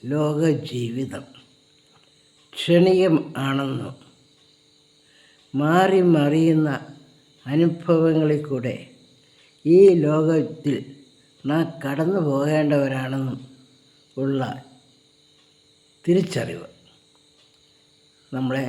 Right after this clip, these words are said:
താഴ്മയുള്ളവരും വിവേകമുള്ളവരുമായി ജീവിക്കുവാൻ നമ്മ-,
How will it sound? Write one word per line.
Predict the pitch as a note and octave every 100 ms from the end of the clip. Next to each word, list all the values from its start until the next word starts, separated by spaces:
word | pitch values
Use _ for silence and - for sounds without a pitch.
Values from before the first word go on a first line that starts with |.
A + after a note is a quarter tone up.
| B2 - - _ _
താഴ്മയുള്ളവരും | C#3 D3 D#3 E3+ E3 D#3 D3+ E3 B3+ - - - _ _ _ _
വിവേകമുള്ളവരുമായി | C#3 D3 F3 G3+ G#3 D#3+ C#3 C3+ C3+ B2+ B2 A#2+
ജീവിക്കുവാൻ | C3 C3+ C3+ C3 A2+ - - _ _ _ _ _ _ _ _ C#3+
നമ്മ-, | C#3+ B2+ B2